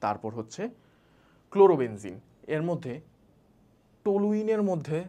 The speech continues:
দেখেন তো ভাইয়া, টলুইন যদি আমরা দেখি, টলুইনের মধ্যে একমাত্র অ্যালিফেটিক আর অ্যারোমেটিক দুইটাই প্রদর্শন করতেছে না, ওর স্ট্রাকচারটা দেখলে বোঝা যাইতেছে না যে অ্যালিফেটিক আর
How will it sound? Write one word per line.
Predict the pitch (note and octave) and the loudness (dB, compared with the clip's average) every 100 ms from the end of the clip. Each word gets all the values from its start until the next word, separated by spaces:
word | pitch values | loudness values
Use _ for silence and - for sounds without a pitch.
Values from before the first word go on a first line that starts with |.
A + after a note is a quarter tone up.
| - | -8
দেখেন | A#2 B2 | -8 -6
তো | A#2+ | -6
ভাইয়া, | A#2+ B2+ - - - - _ _ - - - | -6 -8 -12 -20 -20 -20 _ _ -20 -20 -4
টলুইন | E3+ F3+ F3+ F3 | 0 2 0 0
যদি | D#3+ D#3 | -2 -2
আমরা | C#3+ C3 A#2 | -2 -2 -4
দেখি, | A2 C3+ E3+ - - _ - | -6 -10 -14 -18 -20 _ -8
টলুইনের | C#3+ C#3+ D3+ D#3 D#3 | -4 -4 -2 -4 -4
মধ্যে | C3 G#2+ B2 D3+ - - - | -6 -6 -10 -12 -18 -20 -12
একমাত্র | C3 C3 C3+ B2+ - B2 - - _ - - - - - - - - - - - | -10 -6 -8 -8 -12 -14 -16 -20 _ -20 -20 -20 -20 -20 -20 -20 -20 -20 -20 -8
অ্যালিফেটিক | D3 D#3 D#3 D#3 C3 C#3+ - | -2 0 0 -2 -4 -4 -4
আর | B2 A#2+ | -4 -2
অ্যারোমেটিক | - C#3 C#3 B2 A#2 G#2 - - - | 0 0 0 -4 -8 -12 -16 -20 -10
দুইটাই | C3+ D3 D#3+ D3+ | -6 -2 -2 -2
প্রদর্শন | D3+ C3+ - C3+ | -2 -4 -6 -8
করতেছে | A#2+ A2 A2+ C#3+ | -6 -8 -10 -8
না, | C#3+ | -6
ওর | A#2+ A2 | -4 -6
স্ট্রাকচারটা | - C3 A#2+ - B2 B2+ | -4 -4 -2 -6 -4 -4
দেখলে | A#2 A#2 A#2 | -6 -6 -8
বোঝা | A2+ A2+ | -8 -8
যাইতেছে | A#2 A#2 - | -8 -10 -12
না | C#3 G#3 - - - | -10 -12 -18 -20 -12
যে | A2+ G#2+ - | -6 -6 -4
অ্যালিফেটিক | B2 A#2+ B2+ F#3+ G3 | -6 -6 -8 -8 -10
আর | - | -8